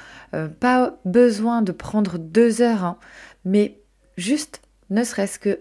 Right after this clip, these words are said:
cinq, dix, quinze minutes dans ton agenda pour toi, pour, euh, te ressourcer.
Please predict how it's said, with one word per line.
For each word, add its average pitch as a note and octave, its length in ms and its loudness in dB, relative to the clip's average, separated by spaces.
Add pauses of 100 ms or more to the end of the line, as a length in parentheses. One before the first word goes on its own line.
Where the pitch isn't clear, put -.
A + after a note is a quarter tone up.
(140)
cinq, - 560 -8 (240)
dix, F#3+ 400 -6 (140)
quinze A#3 280 -4
minutes F3 460 -6 (400)
dans G#3 160 0
ton G#3 180 -6
agenda F3 500 -4 (100)
pour - 260 -12
toi, E3+ 320 -8 (100)
pour, G#3 380 -4 (500)
euh, D#3 260 -4 (140)
te G3 460 0
ressourcer. - 920 -4